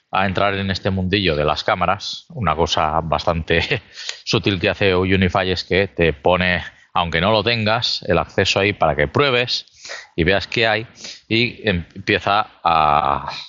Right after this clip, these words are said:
pues bueno, <laughs> a picarte la curiosidad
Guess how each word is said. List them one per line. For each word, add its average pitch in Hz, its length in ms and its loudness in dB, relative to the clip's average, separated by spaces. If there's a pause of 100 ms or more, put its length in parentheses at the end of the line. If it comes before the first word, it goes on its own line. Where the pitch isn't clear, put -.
(420)
pues 80 140 2
bueno, 78 300 2 (340)
<laughs> - 360 -14
a 98 100 0
picarte 101 320 -2
la 107 100 0
curiosidad 107 480 0